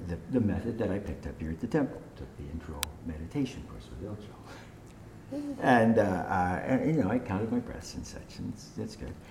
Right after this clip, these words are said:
Before that, I was reciting mantras using a mala in a Tibetan Buddhist tradition. Did that for a decade and a half or so. Uh, but, but now, more recently, the last ten years,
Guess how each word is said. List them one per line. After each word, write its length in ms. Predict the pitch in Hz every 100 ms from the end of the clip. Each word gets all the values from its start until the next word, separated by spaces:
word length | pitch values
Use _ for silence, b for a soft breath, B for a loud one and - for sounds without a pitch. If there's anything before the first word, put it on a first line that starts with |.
| B
Before 240 | - 214
that, 240 | 202 135 135
I 80 | 123
was 160 | 113
reciting 560 | 110 - 95 92 92 90 - 85
mantras 520 | 90 90 92 98 90 90
using 340 | 87 78 76
a 160 | 67 73
mala 400 | 87 92 90 85 85 - - -
in 100 | 80 76
a 180 | 69 -
Tibetan 380 | 82 - - 73
Buddhist 380 | 67 64 - -
tradition. 380 | 73 - 80 80
Did 140 | 82
that 180 | 78 76 -
for 180 | 52 - B B B - - -
a 40 | 73
decade 340 | 69 65 65 -
and 80 | 58
a 20 |
half 300 | 62 64 -
or 40 |
so. 220 | - - - - B B B B B - -
Uh, 280 | 92 90 82 - 113
but, 200 | 131 131
but 160 | 156
now, 220 | 175 151 170
more 360 | 143 135 139 - - - -
recently, 420 | 113 104 - 82 90
the 160 | 78
last 260 | 69 - -
ten 140 | - 67
years, 260 | 64 82